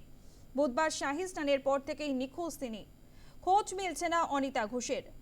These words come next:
গঙ্গাঘাটে চাদর পাওয়া গিয়েছে প্রৌঢ়ার। প্রৌঢ়ার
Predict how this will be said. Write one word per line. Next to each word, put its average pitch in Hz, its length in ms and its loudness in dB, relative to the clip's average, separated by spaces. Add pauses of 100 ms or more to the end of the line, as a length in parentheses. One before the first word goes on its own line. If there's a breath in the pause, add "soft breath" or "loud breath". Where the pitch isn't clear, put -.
(360 loud breath)
গঙ্গাঘাটে 302 600 4
চাদর 302 360 2
পাওয়া 277 280 4
গিয়েছে 269 380 2
প্রৌঢ়ার। 277 400 2
প্রৌঢ়ার 262 360 0